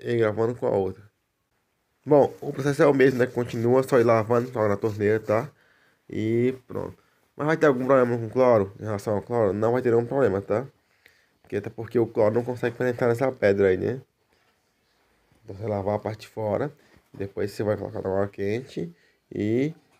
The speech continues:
é, colocar no aquário, né? Pra aí já, já mais rápido, já vai aquecendo a água, né? Enquanto tá lavando.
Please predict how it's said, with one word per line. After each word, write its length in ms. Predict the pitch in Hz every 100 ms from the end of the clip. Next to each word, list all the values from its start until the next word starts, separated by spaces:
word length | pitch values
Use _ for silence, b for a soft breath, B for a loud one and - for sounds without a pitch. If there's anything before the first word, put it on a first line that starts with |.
| -
é, 800 | - 107 117 113 110 110 107 104 - _ _ _ _
colocar 200 | - 107
no 80 | 107
aquário, 360 | 135 110 -
né? 80 | 98 - b b b
Pra 140 | - 143
aí 120 | 127
já, 220 | 123 117
já 400 | 107 117 110 92 85
mais 180 | 98 104
rápido, 360 | 120 139 -
já 60 | 120
vai 120 | 113
aquecendo 400 | 135 143 143 113
a 260 | 101 98 104
água, 180 | 113
né? 120 | 113 127
Enquanto 320 | - 104 101
tá 140 | 98
lavando. 580 | 92 95 92 98 117 143